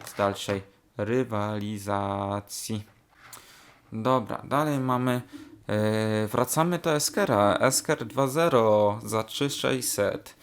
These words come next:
Czyli model, który dosyć długo prowadził. Najpierw model jeden zero, który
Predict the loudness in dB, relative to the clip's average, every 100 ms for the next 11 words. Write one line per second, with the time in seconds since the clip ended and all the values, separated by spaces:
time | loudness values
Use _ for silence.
0 | -20 -20 _ -4 -2 0 0 0 2 2
1 | 2 -2 -2 0 0 -2 -4 -4 -4 -4
2 | -2 0 0 4 6 4 0 -2 -2 -2
3 | -4 -2 -2 0 0 0 0 0 0 -2
4 | -2 -2 -4 -6 -8